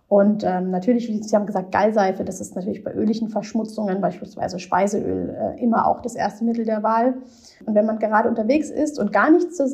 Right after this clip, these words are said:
Hand hat, hilft es auf jeden Fall auch immer, den Fleck gleich mit kaltem Wasser einzuweichen und dann vorsichtig zu tupfen, auf keinen Fall zu reiben, um den Schmutz nicht noch mehr in die Textilien und in die Fasern reinzurubbeln.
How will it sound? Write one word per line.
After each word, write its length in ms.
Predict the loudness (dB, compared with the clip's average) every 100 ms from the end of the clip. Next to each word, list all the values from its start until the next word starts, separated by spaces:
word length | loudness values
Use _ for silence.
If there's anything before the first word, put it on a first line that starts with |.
| -4 0
Hand 220 | 2 2
hat, 140 | 0
hilft 180 | 0 -2
es 80 | -2
auf 160 | -2 -2
jeden 140 | 0
Fall 180 | 0 0
auch 80 | 4
immer, 360 | 4 4 -2 -10 -16 _ -6
den 100 | -2
Fleck 400 | 2 2 0 -2
gleich 380 | 2 2 0
mit 100 | -4
kaltem 320 | 0 0 0 -2
Wasser 600 | -2 0 -2 -4 -16 _ 0
einzuweichen 760 | 2 2 2 2 2 0 -4
und 120 | -2
dann 200 | -4 -4
vorsichtig 640 | -2 2 2 2 -2 -8 -8
zu 100 | -8
tupfen, 640 | -2 -2 -2 0 2 2
auf 200 | -2 -2
keinen 320 | 0 2 2
Fall 320 | 0 0 0
zu 140 | -2 -4
reiben, 520 | 0 0 0 -2 -2
um 240 | -4 -6
den 180 | -6 -6
Schmutz 340 | -2 0 0 -2
nicht 160 | -6
noch 80 | -2
mehr 220 | 2 2 0
in 80 |
die 100 | -6
Textilien 800 | -10 -12 -10 -4 -2 0 0 -2 -10 -10 0
und 80 | 2
in 120 | 2
die 100 | -2
Fasern 380 | 0 2 2 -2
reinzurubbeln. 1160 | -6 -6 -8 -8 0 2 4 2 0 -4